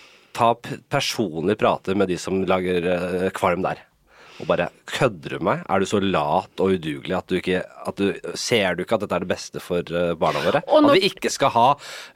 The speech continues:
Speaker 1: merkeklærpress og skjermpress. Hvis de ikke skjønner det, så må jeg ta en prat med dem, da.
Speaker 2: Ja.
Speaker 1: Det tenker jeg at jeg kommer til å gjøre.
Speaker 2: Ja.
Speaker 1: Jeg er ikke redd for konflikter og sånne prater som det.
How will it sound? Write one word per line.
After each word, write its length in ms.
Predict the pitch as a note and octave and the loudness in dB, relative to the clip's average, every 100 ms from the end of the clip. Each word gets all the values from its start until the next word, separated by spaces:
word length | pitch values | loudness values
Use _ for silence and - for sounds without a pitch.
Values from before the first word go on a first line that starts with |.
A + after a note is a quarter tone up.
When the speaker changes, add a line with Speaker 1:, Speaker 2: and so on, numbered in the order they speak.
| B2+ D3 D3+ | 0 4 4
Speaker 1:
merkeklærpress 1200 | G#2+ F#2 - - F#2 - G2+ G2 - A#2 G#2+ - - | 2 -6 -8 -4 -4 0 2 0 0 -2 -2 -4 -4
og 100 | A2 | -2
skjermpress. 600 | - B2 F#2 D2 A#2 F#3 - - _ - - - | 0 0 0 0 0 0 -2 -14 _ -20 -20 -8
Hvis 140 | - A#2+ | -2 0
de 60 | C3+ | 0
ikke 100 | E3+ | 0
skjønner 460 | - - - G#2+ A2+ | 0 0 0 2 2
det, 40 | D3+ | 2
så 80 | D#3 | 2
må 100 | E3 | 2
jeg 100 | E3 | 2
ta 120 | - | 0
en 80 | C#3 | 0
prat 280 | - E2+ - | 2 0 2
med 100 | - A#3 | 2 4
dem, 80 | |
da. 140 | G#4 G#4 | 4 4
Speaker 2:
Ja. 60 | - _ _ _ _ _ _ _ A2+ | 2 _ _ _ _ _ _ _ 2
Speaker 1:
Det 80 | D#3+ G3+ | 2 4
tenker 240 | F#3+ C3+ | 4 4
jeg 80 | B2 | 4
at 100 | C3+ | 4
jeg 180 | C3 B2+ | 4 4
kommer 240 | C3+ A2 | 2 4
til 100 | G2 | 4
å 40 | F2+ | 4
gjøre. 120 | F2 - _ - | 2 -4 _ -2
Speaker 2:
Ja. 100 | B3+ _ _ - - - - | -2 _ _ -20 -20 -14 0
Speaker 1:
Jeg 80 | C#3 | 2
er 80 | D3 | 2
ikke 180 | - F3+ | 2 2
redd 120 | A2 | 2
for 140 | A#2+ | 0
konflikter 500 | B2 A2 F#2+ - G#2 A2 | 0 0 -2 -2 2 4
og 120 | G#2+ | 4
sånne 280 | A2 F#2+ F2 | 4 4 2
prater 300 | - E2+ - | 2 0 0
som 100 | F#2 | 0
det. 80 | G2 | 0